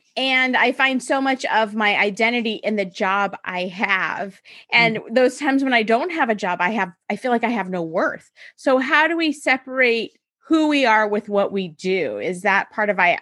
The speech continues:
Speaker 1: our identity? And is that part of our con-, contribution to the world?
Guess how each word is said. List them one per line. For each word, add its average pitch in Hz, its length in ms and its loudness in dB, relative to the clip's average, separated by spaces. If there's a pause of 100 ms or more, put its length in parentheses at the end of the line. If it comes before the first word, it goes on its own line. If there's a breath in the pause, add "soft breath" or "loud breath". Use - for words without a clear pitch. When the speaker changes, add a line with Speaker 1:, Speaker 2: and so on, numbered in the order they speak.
Speaker 1:
our 190 120 0
identity? 214 800 0
And 202 140 -2
is 180 100 -4
that 190 200 0
part 214 180 2
of 202 80 0
our 190 100 2
con-, 190 200 -4 (280)
contribution 220 720 -2
to 214 80 -6
the 175 100 -2
world? 165 540 -2